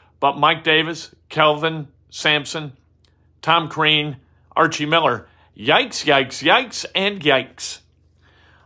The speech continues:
Uh, Pacers, Heat tonight, seven thirty. It's on N B A T V. If you live outside the media footprint of, of the Pacers, like where they, they have the rights, and, and Bally Sports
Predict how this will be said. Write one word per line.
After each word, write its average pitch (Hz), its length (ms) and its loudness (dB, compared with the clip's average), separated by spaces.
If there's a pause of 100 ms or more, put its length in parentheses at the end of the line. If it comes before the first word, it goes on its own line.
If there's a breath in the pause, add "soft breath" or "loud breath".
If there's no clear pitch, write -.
(120)
Uh, 180 420 2 (920)
Pacers, 202 480 -2
Heat 240 300 -4
tonight, 196 480 0
seven 160 380 -2
thirty. 214 280 0
It's 165 200 -2
on 220 160 0
N 214 160 -4
B 180 140 -4
A 170 80 2
T 160 240 -8
V. 180 180 -4
If - 160 -4
you 143 100 -4
live 190 220 -4
outside 147 800 0 (400 soft breath)
the 143 80 -4
media 160 340 -2
footprint 135 680 -4 (600)
of, 131 540 2
of 135 300 2
the 120 80 -6
Pacers, 127 680 -6 (360)
like 139 280 0
where 151 220 2
they, 156 400 0 (260 soft breath)
they 156 360 2
have 139 300 0
the 131 60 -4
rights, 123 440 0
and, 131 280 -6
and 131 480 -8
Bally 151 300 2
Sports - 640 -4